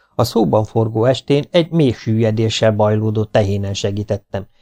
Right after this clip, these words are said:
s ahogy az italomat kortyolgattam, elöntött a sikeres műtétek utáni elégedett melegség.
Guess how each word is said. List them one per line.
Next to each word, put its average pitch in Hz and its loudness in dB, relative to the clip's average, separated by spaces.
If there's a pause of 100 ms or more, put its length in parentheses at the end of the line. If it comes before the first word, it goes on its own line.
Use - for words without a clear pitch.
(120)
s - -20
ahogy 180 2
az 170 2
italomat 120 0
kortyolgattam, 127 2
elöntött 110 -2
a 113 2
sikeres 104 -4
műtétek 107 -2
utáni 101 -4
elégedett 98 -4
melegség. 90 -14